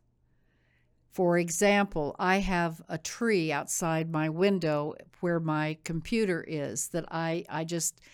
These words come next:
I call it my peace tree. And when I'm stressed, I'll just remind myself, "Okay, look at that <laughs> tree."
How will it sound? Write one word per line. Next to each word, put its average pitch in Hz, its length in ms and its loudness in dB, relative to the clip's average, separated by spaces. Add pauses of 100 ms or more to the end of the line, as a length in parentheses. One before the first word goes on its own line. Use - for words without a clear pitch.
(180)
I 143 80 -4
call 185 280 4
it 190 100 2
my 208 120 2
peace 285 380 2
tree. 117 420 -4 (300)
And 160 120 -6
when 175 140 -2
I'm 180 180 -2
stressed, 226 640 0
I'll 165 100 -2
just 175 260 -6
remind 202 460 2
myself, 165 540 0
"Okay, 196 300 -2
look 196 200 0
at 247 120 -4
that 214 200 6
<laughs> - 120 2
tree." - 640 4